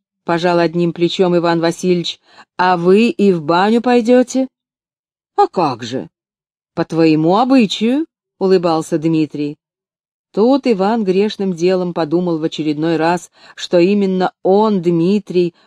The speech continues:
был бы лучшим его наследником. Однако Богу видней. «Зело добро», — вздохнул государь. «Ступайте,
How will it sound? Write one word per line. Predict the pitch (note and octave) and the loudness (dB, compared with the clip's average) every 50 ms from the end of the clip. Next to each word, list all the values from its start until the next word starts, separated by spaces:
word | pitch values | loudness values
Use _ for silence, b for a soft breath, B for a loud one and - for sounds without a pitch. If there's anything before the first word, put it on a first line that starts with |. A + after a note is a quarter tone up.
| b | b
был | - E3 D#3 F#3+ G3 F#3+ | -10 -2 2 2 2 2
бы | E3+ E3+ | 2 2
лучшим | E3+ D#3+ E3 G#3+ C4+ D4 - - - A#3 A3+ | 0 2 2 2 0 0 -2 -4 -4 -4 -4
его | G3+ G3+ G3+ F3+ F#3+ G3+ G3 | -2 -2 -2 0 0 0 0
наследником. | F#3+ F#3+ - - - E3+ E3 F#3 F#3+ F#3+ D#3+ E3+ F3 D#3+ - F3 E3 E3 E3 - _ _ _ _ _ _ _ _ _ _ _ _ _ _ | -2 -2 -4 -4 -6 -2 2 2 2 2 2 -2 -4 -4 -4 -6 -6 -6 -8 -12 _ _ _ _ _ _ _ _ _ _ _ _ _ _
Однако | - - D3+ C#3+ C#3 D3+ D#3+ E3+ F#3 G3+ A#3 A3+ - _ - G#3 G3+ | -4 -4 -4 -4 -4 -4 -2 -2 0 -2 -2 -4 -8 _ -8 -8 -8
Богу | F3+ D3 D3+ D#3 E3+ F3 E3 E3+ | -6 -4 -2 -2 -2 0 -2 -4
видней. | D#3+ D3+ D3+ C#3+ C#3+ C#3+ D3 C#3+ D3 D3 D3+ D3+ D3 C#3+ C#3+ - _ _ _ _ _ _ _ _ _ _ _ _ _ _ _ _ _ _ _ _ _ _ _ _ _ _ | -4 -4 -6 -6 -6 -6 -4 -4 -2 -2 -2 -2 -4 -6 -8 -14 _ _ _ _ _ _ _ _ _ _ _ _ _ _ _ _ _ _ _ _ _ _ _ _ _ _
«Зело | C#3 C#3+ C#3+ D#3 F3 F#3 F3+ F3 E3+ F#3 G#3+ C4 D4 C4+ | -14 -10 -2 0 2 2 4 4 2 2 2 2 2 2
добро», — | A#3+ C4+ B3+ G3 D#3 C#3+ C#3 C3+ C3 C3+ C#3 C#3 C#3 C#3+ - _ _ _ _ | 2 0 0 0 -2 -4 -4 -4 -2 -2 -4 -4 -6 -8 -14 _ _ _ _
вздохнул | _ D3+ D3 C3+ D#3+ D#3 - - D#3 D#3 D#3 D#3 | _ -16 -8 -6 -4 -6 -4 -6 -6 -4 -4 -4
государь. | D3+ E3 - - F3 D#3 E3+ E3+ E3 E3+ E3+ - _ _ _ _ _ _ _ _ _ _ _ _ _ _ _ _ _ | -4 -6 -4 -4 -4 -2 0 0 0 0 -2 -4 _ _ _ _ _ _ _ _ _ _ _ _ _ _ _ _ _
«Ступайте, | - - - - F3 E3 - E3+ D#3+ E3 E3 D#3+ D3+ - - - - D3+ D#3 | -20 -20 -8 -6 -6 -4 -2 -2 0 0 0 0 -2 -4 -8 -16 -20 -20 -20